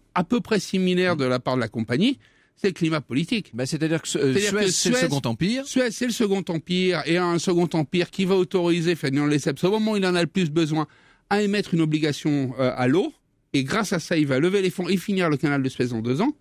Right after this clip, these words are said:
Speaker 1: Alors que quand la situation se présente en France, on est dans la,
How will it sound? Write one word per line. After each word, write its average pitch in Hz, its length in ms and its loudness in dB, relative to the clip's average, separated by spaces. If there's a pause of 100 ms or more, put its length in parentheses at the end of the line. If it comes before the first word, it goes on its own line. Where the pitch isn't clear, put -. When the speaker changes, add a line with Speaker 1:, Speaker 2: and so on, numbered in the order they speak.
(720)
Speaker 1:
Alors 175 320 0
que 165 140 0
quand 247 260 -2
la 202 100 0
situation 170 380 -2
se 139 80 -4
présente 135 380 -2
en 113 60 -8
France, 262 380 0 (360)
on 226 160 2
est 220 100 2
dans 170 120 0
la, 151 80 0